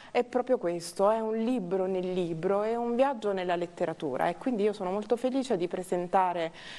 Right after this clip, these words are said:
eh, il nostro ospite. Benvenuto a Domenico Dara e grazie per aver, eh,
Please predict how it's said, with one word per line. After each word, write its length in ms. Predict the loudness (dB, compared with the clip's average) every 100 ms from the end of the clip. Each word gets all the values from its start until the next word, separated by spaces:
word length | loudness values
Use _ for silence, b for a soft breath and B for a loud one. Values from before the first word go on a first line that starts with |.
| B
eh, 100 | 2
il 100 | 4
nostro 540 | 0 -2 -2 0 2
ospite. 480 | 0 -4 -4 0 2
Benvenuto 720 | 2 0 2 0 0 0 0
a 100 | 0
Domenico 480 | 0 0 0 2 2
Dara 240 | 2 2
e 40 | 0
grazie 340 | 0 0 -2
per 140 | -2 0
aver, 300 | 0 0 2
eh, 220 | 2